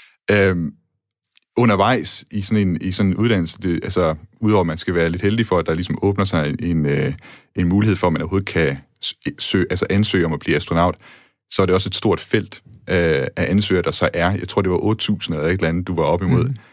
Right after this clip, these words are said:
Speaker 1: Hvor meget, øh, hvor meget skal man have albuer i det der? Øhm, altså, er det me-, er det meget, hvad skal man sige,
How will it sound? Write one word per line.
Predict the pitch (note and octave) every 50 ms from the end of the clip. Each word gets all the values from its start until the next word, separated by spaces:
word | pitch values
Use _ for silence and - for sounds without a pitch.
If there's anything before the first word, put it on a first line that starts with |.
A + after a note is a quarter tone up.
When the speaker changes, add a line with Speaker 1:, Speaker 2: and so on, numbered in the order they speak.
| _ _ _ _
Speaker 1:
Hvor | - G2+
meget, | G2 G2+ A2 A2+ A#2+ A#2+ A2+ G2+ F#2 E2
øh, | D2+
hvor | E2
meget | E2+ F2+ G#2 -
skal | - A2
man | G2+ F#2+
have | F#2+ F#2+
albuer | - F#2+ G#2 A#2+ A#2+ - G#2 F#2+ F2+
i | F#2
det | F#2 G2 F#2+
der? | G2 F2+ D2+ D2 E2+ - _ - -
Øhm, | G2 F#2 F2+ F2 E2+ E2 D#2+ D2+ D2+ D2 C#2+ D2 E2+ - _ _ _ _ _ _ _ -
altså, | - - - F2+ F2 D#2+ D2 D#2 - _ _ _ _ _ _ _ _ _ _ _ -
er | -
det | F#2+ - F#2+ E2+
me-, | D#2+ -
er | G2+
det | G2
meget, | F#2 F#2 G2+ A#2 A#2 G#2+ G#2 G#2+ - -
hvad | - F#2+
skal | F#2 -
man | -
sige, | - F#2 F#2+ F2+